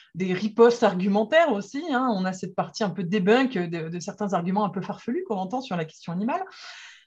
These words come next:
On a aussi des comptes rendus de, de lecture, donc des recensions, euh, avec plein de découvertes, euh, littéraires, euh, d'essais, euh, et cetera, qui sont, euh, euh, très intéressants.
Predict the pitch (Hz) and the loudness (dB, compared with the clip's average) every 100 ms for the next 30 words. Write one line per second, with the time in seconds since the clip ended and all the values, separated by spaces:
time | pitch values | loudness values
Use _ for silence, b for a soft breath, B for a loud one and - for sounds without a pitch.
0 | _ - 233 285 277 277 269 269 - 269 | _ 4 6 6 4 -2 0 0 0 0
1 | 240 247 226 220 220 214 220 - 330 403 | 2 0 2 2 2 2 0 -2 2 4
2 | 233 196 202 196 196 196 214 - 269 330 | 4 0 -2 -2 -2 -4 -6 -2 -2 0
3 | 320 202 185 185 180 - - 285 240 196 | 0 0 2 0 0 -4 0 2 2 0
4 | 202 196 214 - 190 180 180 185 175 190 | -2 0 0 -2 -4 -2 -4 -6 -4 2
5 | 214 226 185 160 180 180 208 214 220 185 | 4 4 0 -2 -4 -4 -4 0 0 -2
6 | 151 - 170 214 - 170 170 160 - - | -6 -10 -8 -8 -10 -12 -10 -12 -16 -20
7 | _ _ _ - 180 - 196 185 175 165 | _ _ _ -8 -6 -4 -2 -2 -4 -8
8 | 156 196 247 277 | -4 -2 -2 -4